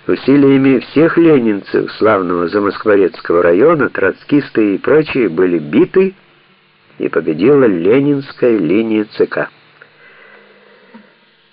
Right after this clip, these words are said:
Хотя троцкистам во время дискуссий тысяча девятьсот двадцать третьего года, благодаря слабой организованности ленинских сил, удалось захватить и руководство в ряде ячеек, студенческих, советских и других,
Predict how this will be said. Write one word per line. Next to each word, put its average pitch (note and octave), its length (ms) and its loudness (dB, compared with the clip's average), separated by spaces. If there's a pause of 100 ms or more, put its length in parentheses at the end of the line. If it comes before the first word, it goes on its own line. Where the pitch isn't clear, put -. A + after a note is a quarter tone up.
(280)
Хотя C3+ 260 2
троцкистам F3+ 960 -2 (260)
во A2 120 2
время D#3 260 4
дискуссий E3+ 580 0
тысяча E3 460 -2
девятьсот C#3 420 0
двадцать B2+ 400 0
третьего B2 420 0
года, A2+ 400 2
благодаря G2 800 0
слабой B2 400 2
организованности A2 960 0
ленинских F#2 800 -2 (160)
сил, A#2 300 2
удалось G2+ 400 2
захватить A2 600 0
и B2+ 40 4
руководство A#2+ 760 0
в A2+ 80 0
ряде B2+ 380 0
ячеек, B2+ 640 0 (140)
студенческих, A2 960 -2
советских - 580 -2
и A2 60 -2
других, A2+ 520 -4